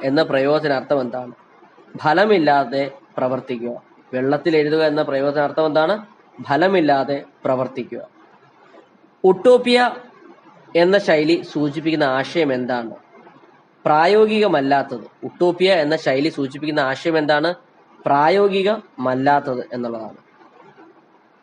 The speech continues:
ഒരു സ്ഥാനത്തെത്തിക്കുക എന്ന, എന്ന അർത്ഥത്തിൽ ഉപയോഗിക്കുന്ന ശൈലി ഏത്? കടവടുപ്പിക്കുക. ഒരു സ്ഥാനത്തെത്തിക്കുക എന്ന അർത്ഥത്തിൽ ഉപയോഗിക്കുന്ന ശൈലി ഏത്?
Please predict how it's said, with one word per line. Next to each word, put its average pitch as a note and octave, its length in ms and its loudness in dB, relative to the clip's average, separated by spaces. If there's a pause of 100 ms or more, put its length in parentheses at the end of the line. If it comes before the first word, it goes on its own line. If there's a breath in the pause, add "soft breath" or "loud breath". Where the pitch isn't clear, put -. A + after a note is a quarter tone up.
(460)
ഒരു G3 180 2
സ്ഥാനത്തെത്തിക്കുക F3+ 1000 2 (100)
എന്ന, D3 400 0
എന്ന D#3 460 0 (340)
അർത്ഥത്തിൽ E3 560 -2
ഉപയോഗിക്കുന്ന C#3+ 720 0
ശൈലി C#3+ 400 0
ഏത്? B2 380 -4 (1040)
കടവടുപ്പിക്കുക. D3 840 0 (1300)
ഒരു F3 420 0
സ്ഥാനത്തെത്തിക്കുക D3 1000 -2
എന്ന C#3+ 400 0 (100)
അർത്ഥത്തിൽ C#3 460 -6
ഉപയോഗിക്കുന്ന C3+ 600 -4
ശൈലി C#3 400 -4
ഏത്? B2 380 -6